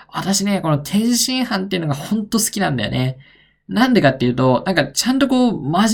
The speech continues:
面目に、登場人物の中の誰よりもこう、真面目に取り組んでて、真面目に活動していて、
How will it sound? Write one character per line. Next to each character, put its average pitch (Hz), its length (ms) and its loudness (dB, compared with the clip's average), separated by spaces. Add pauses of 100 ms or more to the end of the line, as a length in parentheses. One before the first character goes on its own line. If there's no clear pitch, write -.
面 - 20 -
目 285 100 6
に、 302 260 0 (480)
登 226 160 0
場 240 200 4
人 240 260 0
物 151 340 -2
の 131 140 0
中 160 240 -2
の 127 140 0
誰 185 240 0
よ 247 80 6
り 220 80 2
も 180 80 -2
こ 151 160 -2
う、 135 100 -6
真 196 320 0
面 262 140 0
目 - 0 -
に 254 100 -2
取 247 220 0
り 247 80 -6
組 254 180 -4
ん 254 60 -2
で 254 80 -2
て、 254 420 -2
真 185 220 -2
面 - 0 -
目 254 80 2
に 247 100 -2
活 233 300 -4
動 269 160 0
し 262 100 -4
て 262 100 -2
い 254 120 -4
て、 285 180 2